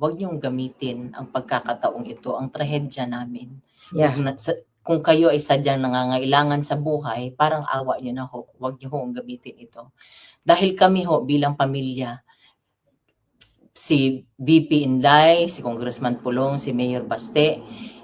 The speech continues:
Speaker 1: hindi ho kami hihingi ng tulong o financial na tulong sa ibang tao. Kami ho, ka-, kung kinakailangan naming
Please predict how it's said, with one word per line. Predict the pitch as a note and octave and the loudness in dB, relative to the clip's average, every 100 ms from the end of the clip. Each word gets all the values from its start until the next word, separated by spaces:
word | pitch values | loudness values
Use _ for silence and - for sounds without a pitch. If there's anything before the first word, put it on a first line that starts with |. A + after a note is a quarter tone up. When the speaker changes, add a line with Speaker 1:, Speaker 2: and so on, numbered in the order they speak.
| - | -6
Speaker 1:
hindi | E3 D3+ E3 F#3 | -2 2 4 4
ho | D#3 D#3+ - | 2 -2 -2
kami | - C#3 D3 D3 | 0 0 0 -2
hihingi | C3+ C#3 B2+ C3+ C3 C3+ - | -2 -6 -4 -4 -2 -4 -6
ng | B2+ B2 - | -6 -6 -6
tulong | C#3 C3 C3 B2 A#2+ | -4 -2 0 -2 -4
o | - A#2 _ | -8 -12 _
financial | - C3+ C3 C3 C#3 B2+ | -2 0 0 0 0 2
na | B2 A#2+ | 0 -4
tulong | B2+ A#2+ A#2+ A#2+ | -6 -6 -6 -8
sa | - | -8
ibang | B2+ A2 A#2 A#2 | -8 -8 -10 -10
tao. | A#2+ - - C#3 - _ _ _ _ - | -10 -10 -14 -20 -20 _ _ _ _ 0
Kami | E3 F#3+ F#3 | 2 4 4
ho, | F3+ - | 4 4
ka-, | - D3+ - _ | 4 0 0 _
kung | E3 D#3 | 2 2
kinakailangan | E3+ D#3+ D3+ D#3 D#3 D#3 D#3+ D3+ | 2 0 4 4 6 6 4 2
naming | C#3+ C#3 C#3+ C#3+ | 0 0 -2 -2